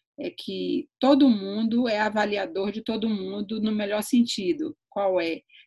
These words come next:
Toda vez que algum de nós, seja da iniciação científica, seja do mestrado, doutorado ou da coordenação,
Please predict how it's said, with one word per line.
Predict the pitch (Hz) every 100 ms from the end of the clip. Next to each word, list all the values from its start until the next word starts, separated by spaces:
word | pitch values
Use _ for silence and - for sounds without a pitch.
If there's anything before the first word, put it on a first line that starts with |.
| -
Toda | 269 285
vez | 240 202 202 180
que | -
algum | 196 190 170 208 247
de | 233
nós, | 202 165 147 - - -
seja | 208 208
da | 185
iniciação | 196 180 196 214 226
científica, | 233 247 220 - - - -
seja | - 180 185
do | 196
mestrado, | 214 - 175 151
doutorado | 165 - 185 151 - -
ou | 226
da | 226
coordenação, | - 208 175 165 185 208 185